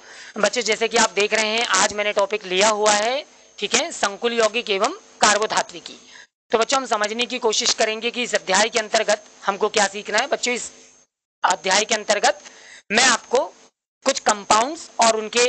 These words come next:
आईयूपीएसी नोमेनक्लेचर सिखाऊंगा, जो कि हमारे कक्षा बारहवीं के अनुसार बहुत ही एक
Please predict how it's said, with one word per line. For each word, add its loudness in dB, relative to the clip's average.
आईयूपीएसी 0
नोमेनक्लेचर 0
सिखाऊंगा, 0
जो 2
कि -4
हमारे 2
कक्षा 2
बारहवीं 0
के 2
अनुसार 0
बहुत 2
ही 0
एक -2